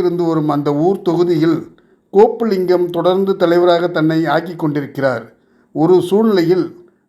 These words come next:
அந்த தொகுதி ரிசர்வ் தொகுதியாக மாறுகிறது. அப்போது தாழ்த்தப்பட்ட ஒருத்தரை நிறுத்த வேண்டிய அந்த இடத்தில் கூழ்பானை என்கிற அம்பேத்குமார் சசிகுமாரை நிறுத்துகிறார் கோப்புலிங்கம். அதன் பிறகு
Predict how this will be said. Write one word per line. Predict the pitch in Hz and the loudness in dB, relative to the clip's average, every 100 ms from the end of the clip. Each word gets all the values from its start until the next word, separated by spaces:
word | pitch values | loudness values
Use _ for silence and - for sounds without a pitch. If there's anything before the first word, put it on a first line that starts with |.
| 139 | -6
அந்த | 156 160 165 | -4 -2 -2
தொகுதி | 175 185 185 175 - _ _ 160 | -2 -4 -4 -6 -12 _ _ -2
ரிசர்வ் | 160 214 220 220 | 2 2 0 -2
தொகுதியாக | 185 175 175 170 170 160 | -2 2 2 2 0 0
மாறுகிறது. | 151 143 143 131 131 117 - _ _ _ _ | 0 0 -4 -4 -6 -10 -16 _ _ _ _
அப்போது | 131 - 170 175 175 175 175 | -10 -6 2 4 4 2 2
தாழ்த்தப்பட்ட | 160 196 226 196 202 - 190 196 170 | 2 2 0 -4 -6 -4 -2 -2 -2
ஒருத்தரை | 160 170 160 160 151 151 _ _ - | -4 -2 -2 0 -4 -8 _ _ -2
நிறுத்த | 170 190 226 214 | 0 2 4 2
வேண்டிய | 196 180 185 170 | 2 0 2 2
அந்த | 165 160 | 2 0
இடத்தில் | 156 156 156 151 151 - _ _ _ _ | 0 -2 -4 -4 -6 -10 _ _ _ _
கூழ்பானை | 208 226 233 226 196 190 202 185 | 2 2 2 2 2 4 0 -2
என்கிற | 165 160 180 165 | -4 -2 -2 0
அம்பேத்குமார் | 160 185 180 160 151 123 - - | 0 -2 -2 -4 -2 -2 -6 -6
சசிகுமாரை | 160 160 - 180 170 160 160 | -6 -4 -6 0 2 2 0
நிறுத்துகிறார் | 156 156 160 156 156 160 - _ _ _ _ - | -2 -2 -4 2 2 2 -6 _ _ _ _ -8
கோப்புலிங்கம். | 294 - 160 139 135 120 - - _ _ _ 131 | -8 -4 -4 -2 -4 -6 -8 -20 _ _ _ 0
அதன் | 165 175 170 | 2 2 0
பிறகு | 170 175 | -2 -2